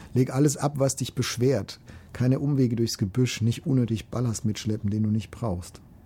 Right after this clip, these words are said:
Und viertens, sieh auf, auf Jesus, den Anfänger und Vollender deines Glaubens. Er wird dich gut in dein Ziel bringen. Ich schlag vor, wenn du magst, dass wir miteinander beten dafür,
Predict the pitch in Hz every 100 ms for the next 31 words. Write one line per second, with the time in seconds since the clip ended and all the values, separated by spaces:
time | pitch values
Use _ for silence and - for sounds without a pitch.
0 | - - - - 117 127 - - - -
1 | - 117 107 107 - - - - 113 110
2 | 104 98 - - - - 101 107 101 95
3 | - - 98 - 104 98 101 98 - 98
4 | - 101 95 98 92 90 95 - 90 92
5 | - 101 98 95 - - - 113 - 107
6 | - - - - - 110 101 - - -
7 | 101 95 92 - 104 90 85 78 - -
8 | - - - - - - - - - -
9 | - - 117 - 135 117 113 107 117 123
10 | 110 - 98 92 95 92 98 95 87 82
11 | - 87